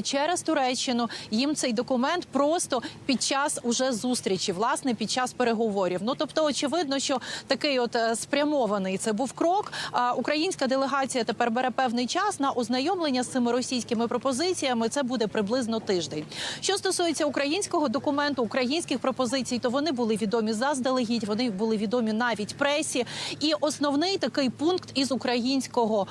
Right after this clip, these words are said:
боку, він залишається, е, дійсним. Це, власне, безумовне припинення вогню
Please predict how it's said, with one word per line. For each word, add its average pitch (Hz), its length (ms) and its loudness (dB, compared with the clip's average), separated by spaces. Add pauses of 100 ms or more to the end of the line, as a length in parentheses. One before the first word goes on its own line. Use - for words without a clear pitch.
(180)
боку, 277 480 2
він 277 200 2
залишається, 233 220 2 (1000)
е, 240 120 4
дійсним. 254 540 2
Це, 302 180 0
власне, 262 440 2
безумовне 254 960 0
припинення 233 640 2
вогню 208 460 0